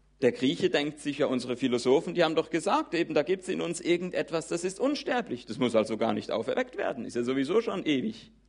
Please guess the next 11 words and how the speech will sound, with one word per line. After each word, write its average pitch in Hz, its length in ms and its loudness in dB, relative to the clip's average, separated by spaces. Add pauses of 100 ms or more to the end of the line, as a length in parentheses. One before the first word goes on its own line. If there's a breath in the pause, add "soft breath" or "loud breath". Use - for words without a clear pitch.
(840)
Also - 240 0
Auferweckung, 151 680 2 (260 loud breath)
das 139 200 2
geht - 340 2
gar 165 260 4
nicht, 147 240 0
das 127 100 0
stellt 139 260 0
sich - 340 -6
komplett 180 760 2
quer 139 440 2